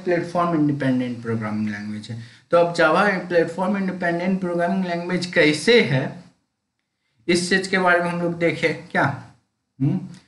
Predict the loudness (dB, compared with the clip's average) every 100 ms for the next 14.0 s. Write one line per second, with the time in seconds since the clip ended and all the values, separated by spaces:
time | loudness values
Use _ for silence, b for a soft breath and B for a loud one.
0 | B B 2 4 4 2 2 2 2 0
1 | -2 -4 -4 -2 0 2 2 4 4 4
2 | 2 -2 -4 -8 -12 -8 -4 -2 0 0
3 | -2 -4 -6 -2 0 0 -2 -2 -2 0
4 | 2 2 0 -4 -4 -4 B B B 0
5 | 0 2 2 2 2 2 0 0 0 2
6 | 2 0 0 0 -2 -4 0 2 2 2
7 | -2 -4 -6 -14 _ _ _ _ -8 -2
8 | 0 -2 -6 -4 -4 -6 -6 -6 -4 -6
9 | -10 -12 -18 -20 B B B -2 0 2
10 | 2 2 0 -2 -2 -2 -4 -2 0 0
11 | 0 0 0 -2 -2 -4 -4 -2 -2 -4
12 | B B _ 0 2 2 0 -4 -10 -10
13 | 0 0 4 4 4 2 -4 -10 -14 -14